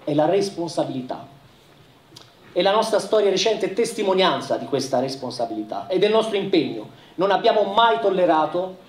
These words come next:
non tollereremo mai alcuna manifestazione, evento o iniziativa che possano minacciare o compromettere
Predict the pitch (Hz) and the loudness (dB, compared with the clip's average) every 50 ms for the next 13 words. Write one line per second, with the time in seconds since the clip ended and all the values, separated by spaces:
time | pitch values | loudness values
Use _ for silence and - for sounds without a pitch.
0 | - - - - 175 214 226 220 220 220 208 190 190 185 185 185 190 180 170 160 | -20 -18 -12 -4 0 0 0 0 0 0 0 2 4 4 4 4 4 4 2 2
1 | 156 160 156 156 160 165 180 185 - - - - - - 165 180 202 196 233 233 | 2 4 4 4 4 2 0 -2 -6 -14 -18 -20 -6 -2 0 0 0 0 0 0
2 | 247 240 226 208 208 208 - - 208 190 - 202 185 - - - 185 151 123 110 | 2 2 4 2 2 0 0 0 0 2 4 2 2 2 0 2 2 2 2 0
3 | 107 - - - - 185 185 202 208 190 170 143 - 135 117 - - - 156 143 | -4 -10 -10 -4 -2 0 2 2 2 2 0 -2 -2 -4 -4 -4 -4 0 2 4
4 | 156 180 208 202 - - - - 147 165 156 160 170 175 - - - - - - | 4 4 2 0 -2 -2 -2 0 2 2 4 4 2 2 -2 -6 -10 -14 -20 -20
5 | - - - - 190 185 - 233 233 226 - 214 196 185 170 180 208 226 208 185 | -20 -8 -4 -2 -2 2 4 6 6 6 6 4 2 2 2 2 2 4 4 4
6 | 185 - - 185 170 165 175 190 190 190 - - - - 190 160 - 208 196 196 | 2 2 2 4 4 4 2 0 -2 -6 -10 -16 -4 -2 -2 0 2 0 0 2
7 | 196 190 165 170 165 160 - 165 156 165 170 - - | 2 2 4 4 4 2 4 4 4 4 2 0 -6